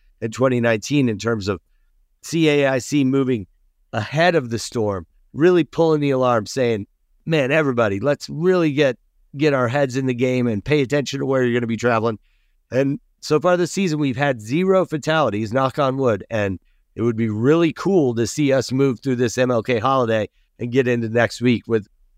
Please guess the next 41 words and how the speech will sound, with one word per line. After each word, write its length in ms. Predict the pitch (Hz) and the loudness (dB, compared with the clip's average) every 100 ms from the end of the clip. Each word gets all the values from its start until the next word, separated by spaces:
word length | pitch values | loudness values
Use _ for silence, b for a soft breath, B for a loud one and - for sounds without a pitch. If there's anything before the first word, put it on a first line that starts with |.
| _ _ 98 | _ _ -4
zero 320 | 131 131 117 | 0 4 2
fatalities 640 | - 104 117 110 98 95 | 0 -2 0 2 0 -4
still. 380 | - 135 110 92 _ _ _ _ | -4 0 0 0 _ _ _ _
Four 360 | - 151 165 165 | -2 2 2 2
out 200 | 147 139 | 0 -2
of 80 | 123 | -4
the 60 | - - | -8 -2
past 360 | 143 135 - | -2 -2 -6
twelve 540 | - 147 143 143 131 - _ - | -4 0 2 2 -2 -8 _ -6
M 160 | 135 131 | -2 0
L 100 | 123 | 0
K 200 | 135 120 | 0 0
holidays 480 | 131 127 123 117 | 2 2 0 -2
have 260 | 120 104 95 | 0 -2 -2
seen 420 | - 127 117 104 - _ _ | -8 -4 -2 -2 -6 _ _
fatal 320 | 147 147 147 - | 0 2 0 0
avalanche 480 | 135 131 135 131 113 | -2 0 -2 -2 -4
accidents 560 | 131 123 - 131 123 143 | -2 -2 -2 -2 -2 -2
in 160 | 120 | -4
Colorado. 500 | 120 127 120 120 113 _ _ _ | 0 0 2 2 0 _ _ _
So 180 | - 117 | -6 0
we 140 | 117 | 2
are 100 | 113 | 2
hoping 440 | 107 131 123 117 113 | 2 0 0 0 0
we 120 | 110 | -2
can 220 | 107 101 | -2 -4
kind 180 | 107 120 | 0 -2
of 60 | 101 | 0
move 320 | 123 147 - | 2 2 2
through 220 | 135 127 | 0 2
this 220 | 123 113 | 2 0
one 320 | 123 120 110 | 0 0 0
and, 240 | 107 101 101 | 0 0 0
uh, 180 | 98 92 _ _ _ _ _ _ _ _ | 0 -2 _ _ _ _ _ _ _ _
move 260 | - 139 143 | -4 0 2
into 180 | 147 135 | 2 2
next 300 | 131 127 - | 0 0 0
week 260 | 131 113 | -2 0
with 160 | 120 110 | -4 -2
that 320 | 127 113 - | 0 0 -2
still, 560 | - - 127 117 98 | -10 -2 0 0 -2